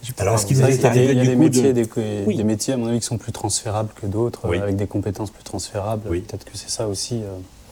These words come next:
Speaker 2: D'accord.
Speaker 3: C'est vrai que lui, en, enfin, Amar, en tant que professeur d'arabe, en
Speaker 2: Oui.
Speaker 3: France, il n'y a pas beaucoup de place en tant qu'enseignant d'arabe.
Speaker 2: Malheureusement.
Speaker 3: Malheureusement.
Speaker 2: On devrait plus l'enseigner, je pense, oui.
Speaker 3: Tout à fait.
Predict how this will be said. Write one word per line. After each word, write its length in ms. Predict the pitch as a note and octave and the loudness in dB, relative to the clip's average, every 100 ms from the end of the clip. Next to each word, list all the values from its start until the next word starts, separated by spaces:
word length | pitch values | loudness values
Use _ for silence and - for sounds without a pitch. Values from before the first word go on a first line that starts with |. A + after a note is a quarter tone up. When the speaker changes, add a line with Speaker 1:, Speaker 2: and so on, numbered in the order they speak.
| - - - - | -20 -20 -18 -10
Speaker 2:
D'accord. 280 | G#2+ G2 F#2 | -8 -6 -2
Speaker 3:
C'est 100 | A2+ | 0
vrai 100 | A2+ | 0
que 120 | B2 | 0
lui, 260 | G#2+ B2 C3 | 2 2 0
en, 160 | A2+ | -2
enfin, 300 | G#2 G#2+ G2+ G#2 A2 | -4 -8 -8 -8 -6
Amar, 220 | A2 B2 | -2 -2
en 80 | A2+ | -2
tant 180 | G2+ G#2+ | -6 -8
que 140 | - G2+ G2 F#2 | -6 -6 -6 -8
professeur 500 | - G#2 G#2 - A2 | -8 -8 -6 -6 -6
d'arabe, 440 | G2+ G2 A2 A#2 A#2+ - - - - | -4 -2 -2 -4 -8 -16 -20 -20 -6
en 60 | G2 | -4
Speaker 2:
Oui. 40 | |
Speaker 3:
France, 320 | F#2 A#2+ G#2+ - | 0 -2 -2 -4
il 20 | |
n'y 40 | |
a 20 | G2+ | -4
pas 140 | G#2+ | -2
beaucoup 240 | G2+ - | -4 -4
de 60 | G#2 | -8
place 360 | - B2+ B2+ A2+ | -4 -4 -4 -8
en 40 | |
tant 140 | - | -8
qu'enseignant 440 | G2 G2 - G#2 G2+ | -6 -6 -6 -6 -4
d'arabe. 420 | G2+ G#2+ C#3 B2 - | -4 -2 -4 -6 -8
Speaker 2:
Malheureusement. 500 | F2+ E2+ E2+ F2+ C#3+ - - - | -6 -2 -2 -2 -4 -6 -16 -8
Speaker 3:
Malheureusement. 480 | G2+ F#2+ G2 G#2+ C3 | -2 -2 0 0 0
Speaker 2:
On 40 | |
devrait 180 | D3+ G2 | 0 0
plus 220 | F#2 A2+ - | 0 -4 -2
l'enseigner, 440 | F#2 F#2+ F#2+ C#3+ | -2 0 0 -2
je 80 | - | -6
pense, 220 | G2+ E2 | -10 -8
oui. 100 | F#2+ C3 - | -8 -10 -6
Speaker 3:
Tout 140 | A#2+ | -4
à 100 | A2 | -4
fait. 240 | G2+ A#2 | -4 -4